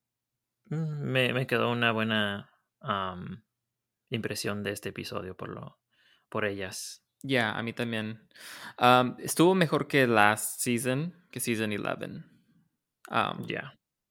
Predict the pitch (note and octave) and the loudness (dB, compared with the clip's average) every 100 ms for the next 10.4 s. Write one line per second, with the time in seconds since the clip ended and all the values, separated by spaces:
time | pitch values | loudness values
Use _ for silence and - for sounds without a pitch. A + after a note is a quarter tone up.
0 | _ _ _ _ - - - _ _ _ | _ _ _ _ -20 -20 -20 _ _ _
1 | _ - A2 G#2 F2+ - - - - - | _ 2 4 4 2 0 0 -6 -4 4
2 | C3+ C3 C3 C3 C3 C3+ - _ _ _ | 6 8 8 6 4 0 -10 _ _ _
3 | _ _ D3 C#3+ D3 D3 C#3+ B2+ D3 G#3+ | _ _ 4 6 6 8 6 8 6 4
4 | - C4+ C4+ C4+ B3 C3+ C#3 - D#3 D#3+ | 4 6 8 6 6 8 8 4 0 0
5 | D3 C#3+ - C3+ C3 C3+ B2 B2 A#2+ C3 | 0 -2 4 6 6 4 -2 0 0 2
6 | D3 E3 D#3 D3+ C3 - A#2+ A#2 - A#2+ | 0 0 0 0 -4 0 -2 -2 -4 -6
7 | - - D3 E3+ G#3+ - - - - _ | -6 0 2 2 -2 -6 -12 -14 -16 _
8 | - F3 G#3+ - - C3+ - A#2 G#2 - | 6 8 8 4 0 0 6 8 8 6
9 | A2 A2 G#3+ - - - - - C3 C#3 | 2 2 0 -6 -14 -18 -18 4 8 10
10 | D#3 E3+ F#3+ | 10 8 4